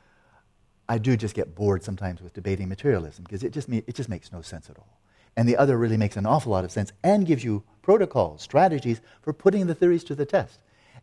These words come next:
And none of the materialistic philosophies or theories and so forth of consciousness, not one of them can be put to the test. Not one. They can't validate or repudiate. So why call that science? You know,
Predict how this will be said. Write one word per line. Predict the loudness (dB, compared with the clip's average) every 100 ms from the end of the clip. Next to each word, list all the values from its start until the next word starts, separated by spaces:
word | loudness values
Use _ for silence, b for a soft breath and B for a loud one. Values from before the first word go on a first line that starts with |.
| -2
And | 2 4
none | 4 4
of | 4
the | 2
materialistic | 2 4 4 4 -2 -8 -16 _ _
philosophies | 0 0 0 -6 -16 _ _ _ _
or | -4
theories | 0 4 4 4 0 -4
and | -2
so | -2
forth | -4 -10
of | -10
consciousness, | -10 -10 -14 -16 b b -10
not | -2 0 -2
one | -4 2 4
of | 4 -2
them | -4
can | -4
be | -6
put | -6 -10
to | -12
the | -18
test. | -20 -20 _ _ _ _ _ _ _ _
Not | -2 2
one. | 2 4 4 2 -4 -8 -10 _ _ _ _ _ -2
They | 0
can't | 2 0 -2 -6
validate | -8 0 2 4 2 -2 0
or | -2
repudiate. | -2 -4 -2 -4 -8 b b
So | _ -4
why | 0 -2
call | 0 0
that | 0 -2
science? | -6 -4 -4 -4 _ -20 _ _ _ _ _ _ _ _ _ _ _
You |
know, | _